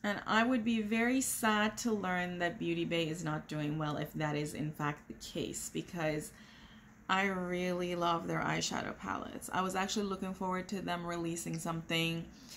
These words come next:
you know, in the first quarter of this year, 'cause they usually do that. But let's move on. I feel like I talked about this enough.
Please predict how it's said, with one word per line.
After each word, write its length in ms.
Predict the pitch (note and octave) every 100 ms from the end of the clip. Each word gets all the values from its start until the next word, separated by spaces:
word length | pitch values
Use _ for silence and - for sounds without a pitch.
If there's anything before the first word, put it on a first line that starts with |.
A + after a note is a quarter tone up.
| - - - - -
you 100 | C4+
know, 260 | F3 E3+
in 140 | - E3
the 80 |
first 380 | E3 F3+ E3+ -
quarter 340 | F#3 E3+ E3 E3
of 160 | D#3+ -
this 260 | E3 -
year, 180 | G3 E3
'cause 220 | D#3+ F#3+
they 100 | F3+
usually 560 | G3 G3+ G#3 G3+ F#3 F3
do 220 | E3+ D3+
that. 300 | - - - - -
But 480 | G3+ B3 B3 B3+ - -
let's 360 | A#3+ A#3 A3+
move 260 | A#3 A3+ G#3
on. 220 | G3+ G3
I 80 | F#3+
feel 180 | G3+ G3
like 160 | F#3
I 60 | F3+
talked 320 | F3+ F3 F3
about 240 | E3 D#3+
this 240 | D#3+ D#3 D3+
enough. 680 | D3 D#3+ G#3+ A3+ A#3 -